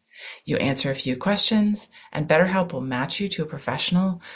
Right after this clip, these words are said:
who has years of experience helping people with struggles just like yours. Let BetterHelp connect you to a therapist who can support you, all from the comfort of your own home.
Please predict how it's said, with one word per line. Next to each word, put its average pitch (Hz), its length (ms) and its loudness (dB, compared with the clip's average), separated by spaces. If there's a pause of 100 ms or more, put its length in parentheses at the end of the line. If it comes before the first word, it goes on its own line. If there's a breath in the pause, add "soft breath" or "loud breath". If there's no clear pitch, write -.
(120)
who 170 80 2
has 151 280 0
years 180 540 2
of 185 100 0
experience 147 640 -2
helping 143 320 -6
people 147 320 -2
with 151 140 -2
struggles 120 540 0 (120)
just - 380 2
like 131 240 0
yours. 104 460 -2 (760 loud breath)
Let 269 240 2
BetterHelp 180 480 4
connect 156 360 0
you 180 60 2
to 151 180 -2
a 139 40 -6
therapist 139 520 -6
who 151 100 -4
can 151 160 -2
support - 420 -2
you, 107 300 -4 (360 loud breath)
all 160 240 4
from 196 200 2
the 175 80 2
comfort 151 440 -4
of - 120 -4
your 127 180 -6
own 135 220 0
home. 113 460 -2